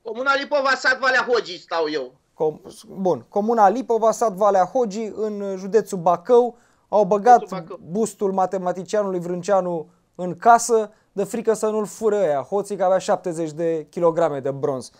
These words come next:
Speaker 2: Incredibil.
Speaker 1: Da.
Speaker 2: Și cinci, optzeci la sută din populația comunei în anul de grație două mii cincisprezece, luna decembrie,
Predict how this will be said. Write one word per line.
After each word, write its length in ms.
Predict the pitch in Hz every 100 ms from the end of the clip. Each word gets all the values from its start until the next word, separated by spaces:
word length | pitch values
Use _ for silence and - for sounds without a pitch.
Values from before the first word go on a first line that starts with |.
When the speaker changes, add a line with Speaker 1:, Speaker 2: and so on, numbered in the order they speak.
| _
Speaker 2:
Incredibil. 680 | - 170 175 175 156 135 113
Speaker 1:
Da. 60 | _ _ _ _
Speaker 2:
Și 280 | - 190 175
cinci, 340 | - 226 208 180 -
optzeci 320 | 190 208 196
la 100 | 196
sută 120 | 196 214
din 160 | 185
populația 540 | 196 185 185 196 202 180
comunei 600 | 185 190 208 202 190 202
în 280 | 202 190 185
anul 240 | 202 208
de 120 | 180 170
grație 400 | 190 190 202 165
două 320 | 185 185 175
mii 420 | 175 180 160 147 _
cincisprezece, 880 | - 214 214 - 202 190 190 196 180 - _ -
luna 520 | 170 190 185 175 165
decembrie, 840 | 151 170 175 226 220 214 208 202